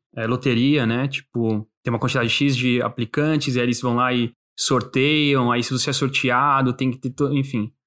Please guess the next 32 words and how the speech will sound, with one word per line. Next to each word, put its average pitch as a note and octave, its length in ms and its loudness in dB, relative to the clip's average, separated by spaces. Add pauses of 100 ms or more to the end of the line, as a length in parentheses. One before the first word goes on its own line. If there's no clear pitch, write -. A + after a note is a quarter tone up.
(240)
Aí A#2+ 120 0
eu C#3+ 80 2
tentei E3+ 380 2
por, C#3 420 0
por C3 160 0
dois C3 300 2
anos D3 340 2
e D3 60 2
eu C#3+ 60 2
não C#3+ 120 2
fui D3 140 0
sorteado C3+ 500 2
nessa, A#2+ 480 0
nessa B2 220 -4
loteria. B2 600 0 (580)
E C#3 100 2
aí C#3 80 2
eu D3 80 4
mudei D3+ 320 2
a - 20 4
estratégia, C#3+ 540 0
falei, C#3+ 160 -2
"Cara, B2 260 0
quer B2+ 80 -4
saber? B2 280 -2
Eu A2+ 100 2
vou A#2+ 120 -2
pra, B2 760 0 (180)
ver B2 220 -4
pra B2+ 100 -2
outro B2 180 -2
lugar." A#2 380 0